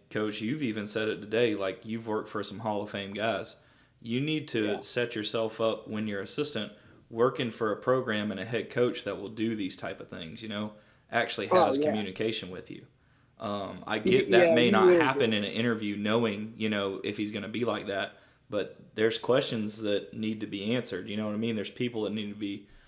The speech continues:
Speaker 1: put in their place, and if you're not working for a guy who's gonna do that, you are gonna think you're, you know, the crap,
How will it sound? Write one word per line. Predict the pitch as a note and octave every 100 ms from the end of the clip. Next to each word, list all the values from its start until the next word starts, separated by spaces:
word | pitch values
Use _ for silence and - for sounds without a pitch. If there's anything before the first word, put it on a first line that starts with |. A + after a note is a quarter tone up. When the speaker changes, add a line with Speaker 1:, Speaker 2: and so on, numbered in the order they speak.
| _ -
Speaker 1:
put | D#3
in | A2+
their | G2+
place, | - B2+ C3 - -
and | A2
if | G2 A#2+
you're | C#3
not | C#3+ G#2
working | C3 D#3+ D#3
for | -
a | G#2
guy | G#2 G#2+ G#2
who's | A2+
gonna | G#2+ G#2+ G2
do | A#2+ D3+
that, | G#2+ A#2+ - - _ -
you | B2 A2+
are | E3
gonna | F3+ A2
think | G2+ G#2+ G#2 -
you're, | - A2 G#2 G2 - - _ _
you | - A2
know, | G2+ G2 A#2+ - - _ _ _ _
the | A#2 A2+
crap, | - B2+ G2+ -